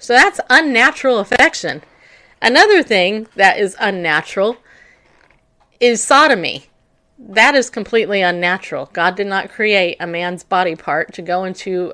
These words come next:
another man's body part. Just saying, people. We know this. That's the creation. I mean, why do you think evolution <laughs> is now being called a fact?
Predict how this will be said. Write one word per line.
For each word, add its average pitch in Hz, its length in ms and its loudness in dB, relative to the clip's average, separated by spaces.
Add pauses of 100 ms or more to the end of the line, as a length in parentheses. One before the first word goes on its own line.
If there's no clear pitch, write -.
(120)
another 190 380 -4
man's 151 360 -6
body 151 320 -4
part. 135 340 -8
Just 202 180 -10
saying, 233 300 0
people. 170 460 -6 (580)
We 226 160 -2
know 269 240 0
this. 151 380 -4
That's 208 340 -2
the 240 140 -4
creation. 233 720 -4 (600)
I 180 100 -6
mean, 175 300 -6
why 185 120 0
do 233 80 -6
you 233 120 -2
think 226 220 -6
evolution 202 720 -6 (160)
<laughs> - 280 -8
is 214 360 0
now 196 220 -4
being 185 220 -6
called 196 300 -6
a 175 60 0
fact? - 600 -6